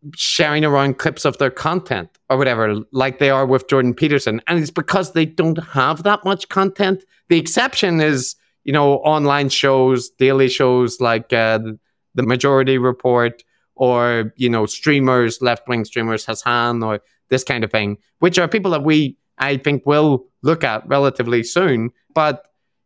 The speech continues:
in the case of people like Kendi or whatever, like, when's the last big debate, like, video that, that Kendi had? Jordan Peterson does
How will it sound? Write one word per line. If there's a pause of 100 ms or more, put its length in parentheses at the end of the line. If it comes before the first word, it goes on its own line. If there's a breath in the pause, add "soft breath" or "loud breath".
(120)
in
the
case (140)
of (300)
people
like
Kendi
or
whatever, (320 soft breath)
like,
when's
the
last (320)
big (540)
debate,
like,
video
that,
that
Kendi
had?
Jordan
Peterson
does